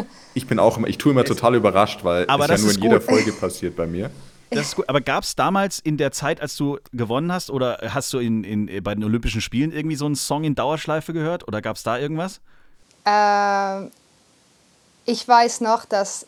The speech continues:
Speaker 3: Max eine Playlist gema-, zusammengestellt hat, die, ähm, She's a Major Champ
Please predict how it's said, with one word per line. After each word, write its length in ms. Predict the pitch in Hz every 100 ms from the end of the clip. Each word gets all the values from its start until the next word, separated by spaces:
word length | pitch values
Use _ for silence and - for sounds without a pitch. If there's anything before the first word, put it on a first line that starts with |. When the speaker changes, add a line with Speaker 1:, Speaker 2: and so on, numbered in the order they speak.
| _
Speaker 3:
Max 400 | 202 226 - -
eine 80 | 226
Playlist 640 | - 226 233 233 202 -
gema-, 360 | 202 185 190 - -
zusammengestellt 920 | - 220 214 208 185 - 190 185 -
hat, 320 | 185 196 - - _ _ _ _ _ _ -
die, 520 | 208 202 202 202 208 - _ _
ähm, 540 | 185 185 190 190 190
She's 280 | 185 - 226
a 60 | 208
Major 340 | 208 202 202
Champ 440 | 185 - 170 165